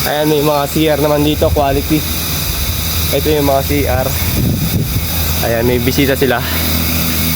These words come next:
Ayan, mga boys, y-, ladies, ayan. Malinis naman yan, mga kalakbay.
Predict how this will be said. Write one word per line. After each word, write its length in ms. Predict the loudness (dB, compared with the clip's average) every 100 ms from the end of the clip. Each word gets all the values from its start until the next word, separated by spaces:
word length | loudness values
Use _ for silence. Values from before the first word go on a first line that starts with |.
| 0
Ayan, 240 | 0 0
mga 180 | 0 0
boys, 560 | 0 0 0 0 -2 0
y-, 160 | -2 0
ladies, 560 | 0 2 2 2 2 0
ayan. 240 | 0 0 -2 -2 -4 -4 -4 -4 -4 -2 -2 -2 -2 -2 -2 -2 -2 0
Malinis 400 | 2 2 2 0
naman 160 | 0 2
yan, 240 | 0 0
mga 240 | 0 0 0
kalakbay. 420 | -2 -2 -2 0